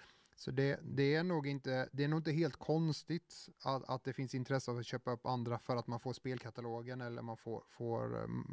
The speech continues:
möjlighet också till... Alltså en, en del har ju också varit svårt för Microsoft att komma,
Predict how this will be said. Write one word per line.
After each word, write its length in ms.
möjlighet 360
också 240
till... 180
Alltså 320
en, 320
en 240
del 480
har 260
ju 100
också 240
varit 200
svårt 380
för 80
Microsoft 340
att 80
komma, 220